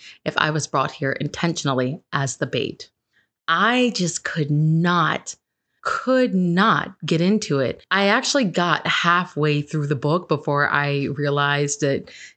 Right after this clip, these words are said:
nothing was happening and I had to put it down. It was a little bit too shrouded in mystery for me, if that makes sense. There were things that were not clicking, and the main character was making choices that didn't really make sense. Also,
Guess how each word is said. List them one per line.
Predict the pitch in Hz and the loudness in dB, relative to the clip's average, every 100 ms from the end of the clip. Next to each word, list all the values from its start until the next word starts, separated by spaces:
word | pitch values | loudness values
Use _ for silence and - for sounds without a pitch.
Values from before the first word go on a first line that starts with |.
| _ | _
nothing | 185 202 165 185 | 2 2 2 0
was | 151 | 0
happening | - 143 147 160 175 - | 0 0 2 0 0 -2
and | 143 139 | -2 0
I | |
had | 135 139 | 2 0
to | 143 | 0
put | 143 | -2
it | - | 0
down. | 135 139 180 196 _ _ _ _ - | 0 2 2 -2 _ _ _ _ -2
It | |
was | 190 196 | 0 2
a | 190 | 2
little | 214 262 | 4 4
bit | 220 - | 2 2
too | - - - 202 262 311 349 | -2 0 2 4 4 2 0
shrouded | 349 330 330 349 349 339 | 0 2 2 2 0 2
in | 330 320 | 2 2
mystery | 320 320 - 330 | 2 0 2 0
for | 320 | 2
me, | 320 320 330 | 0 2 2
if | 330 - | -2 0
that | 285 302 | 0 2
makes | 294 285 | 0 -2
sense. | - 277 302 302 - - - - | 0 0 0 -4 -12 -14 -20 -4
There | 190 | 0
were | 180 | 2
things | 214 208 | 2 2
that | 190 | 2
were | 170 | 4
not | 156 156 | 2 2
clicking, | - 170 165 160 | -4 0 2 2
and | 147 | 2
the | |
main | 147 151 147 | 2 0 -2
character | - 208 185 175 180 | -2 2 2 2 0
was | 165 | 2
making | 151 143 147 | 0 0 -2
choices | - 160 151 160 151 | 0 0 2 0 0
that | 143 - _ _ | -4 -6 _ _
didn't | 302 269 240 | 2 2 2
really | 185 151 | 2 2
make | 139 135 | 0 -2
sense. | - 247 220 214 202 - - - _ _ | 0 2 2 0 -4 -18 -20 -20 _ _
Also, | 247 277 277 262 226 220 214 - | 0 2 2 2 4 4 2 0